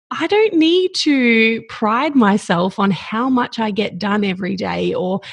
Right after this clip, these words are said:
how good I am at juggling all the things." And I'm trying to take a softer approach to all of that, but I'm also mega conscious of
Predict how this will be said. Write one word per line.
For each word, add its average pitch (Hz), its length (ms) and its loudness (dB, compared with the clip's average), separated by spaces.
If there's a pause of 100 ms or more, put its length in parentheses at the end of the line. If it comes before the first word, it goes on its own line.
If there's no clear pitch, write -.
(140)
how 262 320 2
good 254 280 2
I 220 160 2
am 185 220 0
at 185 140 -8
juggling 220 540 0
all 233 280 -2
the 208 140 0
things." 190 560 0
And 190 200 0 (400)
I'm 233 120 0
trying 285 260 -4
to 349 80 -4
take 302 220 -4
a 254 60 -4
softer 285 460 -6
approach - 420 -6
to 233 100 -4
all 220 140 -4
of 185 100 -6
that, 254 260 0
but 240 80 -4
I'm 254 160 2
also 392 220 -2 (140)
mega 294 460 0
conscious - 680 -6 (400)
of 254 100 -2